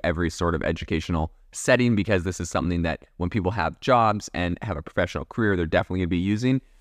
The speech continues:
and now is probably the best time to figure that out. So that's my opinion, but I know everyone's got different, uh, views on this. So in any case,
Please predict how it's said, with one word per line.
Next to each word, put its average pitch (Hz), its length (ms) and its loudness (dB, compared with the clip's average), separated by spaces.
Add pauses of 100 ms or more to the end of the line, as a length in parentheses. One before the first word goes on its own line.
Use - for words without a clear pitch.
(240)
and 117 380 2
now 101 180 4
is 92 100 0
probably 92 240 2
the 85 60 -2
best 85 240 -2
time 85 240 0
to 82 260 -2
figure 80 220 -4
that 71 160 -2
out. - 200 -8
So 98 180 4 (160)
that's 156 160 2
my 120 160 4
opinion, 92 380 2
but 85 160 2
I 95 100 0
know 101 140 2
everyone's 90 280 -2
got 78 200 -2
different, - 420 -6 (140)
uh, 78 140 -2
views 98 240 -2
on 71 120 0
this. - 140 -8
So 113 260 2
in 123 100 2
any 165 140 4
case, 90 340 -2